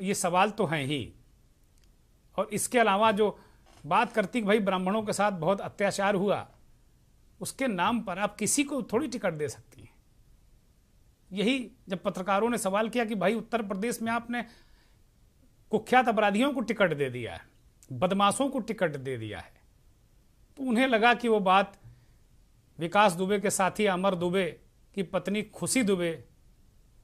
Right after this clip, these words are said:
के प्रकरण को लेकर पत्रकार सवाल पूछ रहे हैं और कह रहे हैं कि भाई खुशी दुबे की बहन नेहा तिवारी को आपने टिकट क्यों दिया।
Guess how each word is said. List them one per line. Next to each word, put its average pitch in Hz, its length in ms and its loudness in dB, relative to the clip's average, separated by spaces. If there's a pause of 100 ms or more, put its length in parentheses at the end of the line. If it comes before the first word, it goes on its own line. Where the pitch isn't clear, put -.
(140)
के 196 80 -4
प्रकरण 202 340 0
को 190 140 -2
लेकर 180 320 0
पत्रकार 165 600 -4
सवाल 170 280 -2
पूछ 190 280 -6
रहे 196 120 0
हैं 190 80 -2
और 170 300 -4 (520)
कह 190 160 6
रहे 196 160 4
हैं 117 300 -8 (260)
कि 160 60 -12
भाई 185 120 0
खुशी 190 300 -6
दुबे 185 240 -2
की 185 100 -4
बहन 165 280 -4
नेहा 165 280 -2
तिवारी 165 360 -4
को 180 100 -8
आपने 165 260 -6
टिकट 160 320 -8
क्यों 147 240 -10
दिया। 95 200 -12